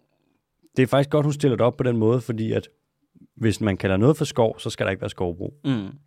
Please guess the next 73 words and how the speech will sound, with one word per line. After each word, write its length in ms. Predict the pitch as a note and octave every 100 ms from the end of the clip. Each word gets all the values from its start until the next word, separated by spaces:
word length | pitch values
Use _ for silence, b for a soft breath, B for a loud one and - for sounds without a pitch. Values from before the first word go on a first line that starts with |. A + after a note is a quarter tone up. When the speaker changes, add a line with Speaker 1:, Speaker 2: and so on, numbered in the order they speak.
| _ _ _ _ _
Speaker 1:
Så 180 | - C#3+
må 100 | F3+
man 160 | C#3 G2
sige, 260 | G2+ G2
"Ja, 180 | A#2 E3
men 100 | C3
her 120 | D#3
der 60 | D3+
har 120 | A2+
vi 60 | F#2+
en 60 |
skov, 280 | F#2 E3 E3+
og 80 | D3
her 120 | C#3
der 80 | C3
har 140 | A#2 A2+
vi 120 | G#2+
en 100 | F2+
mark," 300 | D#2+ E2+ -
for 80 | G#2+
det 60 |
er 40 | A2
det, 120 | C#3+
plantageskov 720 | B2 G2 F#2+ F#2+ A2 G2+ F2+
det 80 | F2+
er. 140 | E2 - B B
Speaker 2:
Ja. 100 | G2+ B B _ _
Speaker 1:
Og 580 | - G#2+ G#2 G2 F#2+ G2 - _ _ _
hvor 100 | B2+
meget 200 | B2 C#3+ D3+
jord 180 | C#3+
til 100 | C#3
natur? 300 | C#3 - D3 C#3+ B
Du 60 | D#3
har 80 | D#3
da 60 |
ret. 160 | E3 - - D3+
Lad 80 |
os 60 | C#3+
da 80 | C#3+
bare 140 | D3
tage 200 | C#3+ D3
de 80 | C3+
planer. 300 | C#3 C#3+ C#3 -
Lad 100 | D3
os 60 |
tage 160 | D3+ F#3
de 120 | D#3
aftaler, 340 | A#2+ C3+ D3+
vi 80 | A2+
har 40 | G2+
skrevet 220 | - C3
under 120 | E3+
på. 220 | C#3+ C3 -
Speaker 2:
Mm. 220 | C3+ G#2+ - _ _ -
Speaker 1:
Vi 80 |
har 40 | D#3+
sagt, 220 | D3 B2+
at 60 | C#3
vi 60 |
vil 80 | B2+
have 80 | B2
tredive 280 | - B2 C3+
procent 260 | B2 B2+
beskyttet 300 | A#2 - C3+
natur. 320 | B2+ D#3+ D3+ C#3+
Speaker 2:
Ja. 120 | B2+ - _ _ _ _
Speaker 1:
Så 120 | - C#3
lad 120 | A#2+
os 60 |
da 100 | -
gøre 200 | A2 C3+
det. 80 | F3